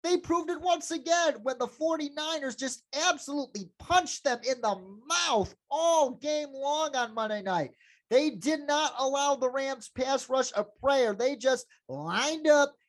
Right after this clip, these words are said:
and played smash mouth football against them all night long and absolutely dominated on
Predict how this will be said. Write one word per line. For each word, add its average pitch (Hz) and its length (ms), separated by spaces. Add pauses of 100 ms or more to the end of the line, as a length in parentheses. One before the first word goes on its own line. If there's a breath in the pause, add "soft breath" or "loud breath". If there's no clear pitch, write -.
and 175 160
played 185 320
smash 302 600
mouth 311 300
football 247 440
against 233 340
them 220 160 (100)
all 294 260
night 277 280
long 254 240
and 233 140
absolutely 226 480 (100)
dominated 240 640
on 202 140